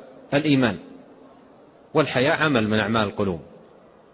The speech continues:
فقوله عمل القلب أي الأعمال التي تؤدى بالقلب، الأعمال القلبية، والقلب له وظيفة وله أعمال.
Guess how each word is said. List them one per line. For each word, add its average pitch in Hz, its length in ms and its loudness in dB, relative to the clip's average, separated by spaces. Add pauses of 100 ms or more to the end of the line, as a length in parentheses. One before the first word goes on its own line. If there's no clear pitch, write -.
(1300)
فقوله 147 600 4
عمل 156 320 4
القلب 170 540 0 (360)
أي 139 160 4
الأعمال 127 460 2
التي 131 320 2
تؤدى 120 500 -2
بالقلب، 95 380 -6 (680)
الأعمال 120 380 0
القلبية، 104 680 -2 (840)
والقلب 151 440 2
له 156 140 2
وظيفة 117 460 0 (760)
وله 131 360 4
أعمال. 113 420 0